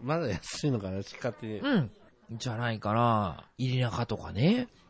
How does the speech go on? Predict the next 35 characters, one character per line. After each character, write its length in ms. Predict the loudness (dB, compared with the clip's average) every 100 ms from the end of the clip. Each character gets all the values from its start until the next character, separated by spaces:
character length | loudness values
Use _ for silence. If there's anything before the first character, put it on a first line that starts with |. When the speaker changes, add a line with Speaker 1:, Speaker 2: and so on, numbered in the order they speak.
| -20 -20 -20 _ -6
Speaker 2:
う 60 |
ん。 140 | 0 4
Speaker 1:
入 480 | 6 6 6 6 6
中 320 | 6 6 6
は 180 | 8 8
割 160 | 6
と 100 | 4
街 440 | 4 2 -2 -6 -4
じ 80 |
ゃ 40 | -6
ん 140 | -6
ね。 120 | -4 -2
Speaker 2:
街 340 | -2 -2 -6 -8
で 100 | -10
す 240 | -6 0
ね。 460 | 2 4 2 2 -2
Speaker 1:
う 40 |
ん。 40 | -8 -16 -16 -2 6
ぼ-、 180 | 8 8
あ、 80 | 0 -2 -6
僕 240 | -2 2 4
の 120 | 2
友 260 | 2 0 0
達、 240 | -2 -2
あ 80 | 0
そ 140 | 0
こ。 240 | 0 -2 -4 -20 -10
上 340 | 4 8 8 8
小 80 |
台。 240 | 6 2 -2 -18 -20 -20 -20 _ 0
Speaker 2:
あ 520 | 4 6 6 4 4
ー。 80 | 4
Speaker 1:
西 200 | 6 8
小 120 | 8
台。 400 | 8 6 6 -2